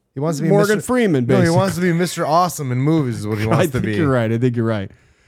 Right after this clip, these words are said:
Speaker 2: Per-, but perhaps the weirdest thing he did, at least on record, is that he sent, uh, the issue of Playgirl he was in, along with a letter to Madonna.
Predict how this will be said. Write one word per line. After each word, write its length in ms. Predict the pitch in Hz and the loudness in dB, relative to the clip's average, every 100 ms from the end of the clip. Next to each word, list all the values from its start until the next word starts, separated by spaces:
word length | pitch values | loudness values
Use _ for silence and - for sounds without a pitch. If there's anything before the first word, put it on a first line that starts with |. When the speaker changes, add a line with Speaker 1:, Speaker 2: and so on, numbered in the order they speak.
| - - - | -20 -16 0
Speaker 2:
Per-, 180 | 151 143 | 0 2
but 220 | 147 139 | -2 -2
perhaps 380 | 147 139 170 160 | -2 -2 -2 -2
the 100 | 151 | -2
weirdest 360 | 135 135 139 139 | 0 0 -2 -2
thing 140 | 131 | -2
he 80 | 117 | 0
did, 400 | 110 104 98 110 | -2 -4 -6 -8
at 80 | 117 | -4
least 200 | 113 127 | -2 -2
on 140 | 113 | -2
record, 440 | 113 110 104 101 101 | -2 -4 -6 -8 -6
is 160 | 104 | -6
that 160 | 123 110 | -4 -2
he 260 | 117 110 - | -2 -4 -8
sent, 560 | - - 143 160 - - _ _ _ _ | -10 -4 -2 -2 -8 -20 _ _ _ _
uh, 200 | 123 117 | -4 -4
the 200 | 110 117 | -2 -2
issue 180 | 120 127 | -2 -2
of 60 | 113 | -6
Playgirl 460 | - 117 123 135 131 | -2 -4 -2 -2 -2
he 80 | 139 | -2
was 180 | 135 | -2
in, 200 | 147 160 | -4 -4
along 380 | - 113 113 123 | -6 -6 -4 -4
with 120 | 139 | -4
a 40 | 135 | -6
letter 260 | 113 110 | -8 -8
to 160 | 117 117 | -8 -8
Madonna. 560 | 131 131 87 92 110 | -8 -8 -12 -12 -14